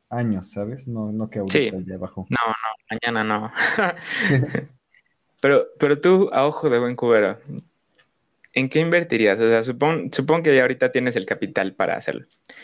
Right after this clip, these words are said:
Speaker 2: ¿En
Speaker 1: Supongo.
Speaker 2: qué invertirías? ¿Invertirías en un auto eléctrico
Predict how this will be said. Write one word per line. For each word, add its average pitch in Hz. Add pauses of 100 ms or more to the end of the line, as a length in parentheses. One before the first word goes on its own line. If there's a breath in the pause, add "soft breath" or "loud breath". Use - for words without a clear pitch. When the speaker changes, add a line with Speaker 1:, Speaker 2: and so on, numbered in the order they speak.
(160 loud breath)
Speaker 2:
¿En 127
Speaker 1:
Supongo. 120
Speaker 2:
qué 190
invertirías? -
¿Invertirías 147
en 135
un 143
auto 175
eléctrico 156